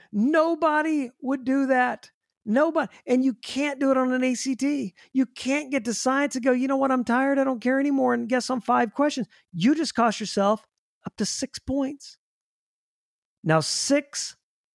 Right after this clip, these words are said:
subscore points in science is up to a two composite score difference. Now, let's say that you apply to a school that gives a big scholarship if you hit a thirty A C T.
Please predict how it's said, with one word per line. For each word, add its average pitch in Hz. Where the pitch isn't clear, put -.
subscore 214
points 185
in 175
science -
is 175
up 185
to 160
a 139
two 269
composite 190
score 175
difference. 151
Now, 190
let's 269
say 220
that 196
you 208
apply 226
to 226
a 185
school 156
that 185
gives 185
a 190
big 196
scholarship 175
if 151
you 190
hit 190
a 165
thirty 180
A 165
C 160
T. 143